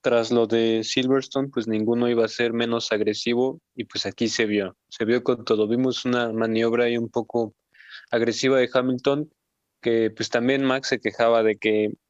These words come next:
de que no le dejó nada de espacio, pero son maniobras que le hemos visto a Max al menos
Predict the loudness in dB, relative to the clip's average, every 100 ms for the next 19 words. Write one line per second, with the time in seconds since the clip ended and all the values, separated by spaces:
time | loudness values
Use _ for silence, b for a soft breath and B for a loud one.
0 | _ -4 -2 0 0 0 0 -2 0 0
1 | -2 2 0 2 -2 -2 -2 -2 0 0
2 | 2 2 2 -2 -2 -2 0 0 0 -4
3 | -2 0 0 -2 -4 -4 -4 -4 -2 -2
4 | -2 -2 -4 -8 -16